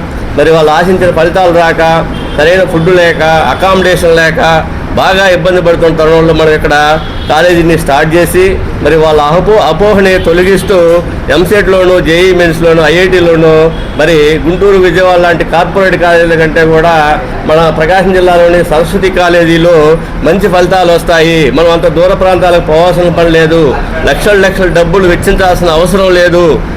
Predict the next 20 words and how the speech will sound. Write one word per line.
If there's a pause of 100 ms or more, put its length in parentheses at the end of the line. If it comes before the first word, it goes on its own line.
(140)
ఇక్కడ
అకామిడేషన్
కానీ,
ఫుడ్
కానీ,
మంచి
ఫ్యాకల్టీ
ఉన్నారు, (280)
అట్లానే
వాళ్ళని
మంచిగా (140)
చూసుకునే
డైరెక్టర్స్
ఉన్నారు. (240)
మా
డైరెక్టర్స్
గణేష్
రెడ్డి,
గంగాశంకర్
రెడ్డి